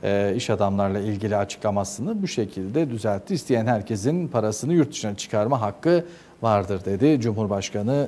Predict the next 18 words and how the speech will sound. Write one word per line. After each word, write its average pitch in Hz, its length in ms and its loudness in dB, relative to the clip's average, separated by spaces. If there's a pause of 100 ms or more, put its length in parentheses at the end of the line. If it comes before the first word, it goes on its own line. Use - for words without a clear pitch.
Erdoğan. 104 460 0 (640)
Sevgili 233 320 6
izleyenlerimiz, 208 760 4
Anayasa 185 420 6
Mahkemesi 98 640 0 (160)
Kemal 123 260 0
Kılıçdaroğlu'nun 156 920 6
Cumhurbaşkanı 165 640 4
Erdoğan'a 151 420 6
ödemeyi 156 480 4
mahkum 160 400 4
edildiği 135 440 8
tazminata 123 680 4
konu 175 280 0
sözlerinin 110 540 2
ifade 120 400 4
özgürlüğü 156 580 6
kapsamında 113 760 6